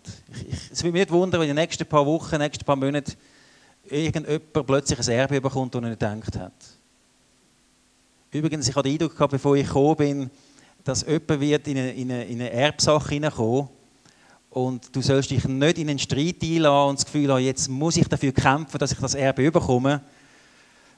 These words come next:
Abgesehen von dem, es gibt auch Erbe, wo du dann Schulden erbst, das kann dann auch noch sein, gell? Da musst du aufpassen.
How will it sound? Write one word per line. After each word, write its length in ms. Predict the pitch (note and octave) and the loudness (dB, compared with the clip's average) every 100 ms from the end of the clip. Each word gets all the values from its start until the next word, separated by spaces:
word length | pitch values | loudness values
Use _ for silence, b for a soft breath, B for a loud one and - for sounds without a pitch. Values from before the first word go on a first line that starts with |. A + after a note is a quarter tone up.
| b | b
Abgesehen 340 | B2+ - C#3 B2 | -6 -2 -2 0
von 120 | B2 | 0
dem, 260 | C3 C3 | 0 0
es 100 | B2+ | -4
gibt 160 | - C3 | -6 -4
auch 60 | A#2+ | -2
Erbe, 380 | B2 C3 C#3+ | 0 0 0
wo 60 | B2 | 0
du 40 | |
dann 120 | B2+ A#2 | 0 2
Schulden 280 | C3 E3+ | 4 4
erbst, 420 | E3 C3+ D#3 - C3 | 2 2 0 -6 -10
das 160 | - | -6
kann 120 | C3+ | -4
dann 120 | B2+ A#2+ | -2 -2
auch 100 | C3+ | -2
noch 100 | D3+ | -2
sein, 200 | D#3+ E3+ | -4 -2
gell? 140 | C3 | -4
Da 60 | C#3 | -4
musst 160 | C3 | -4
du 100 | B2+ | -2
aufpassen. 600 | C3+ - C#3+ C#3+ - D3+ | -4 2 4 4 0 -4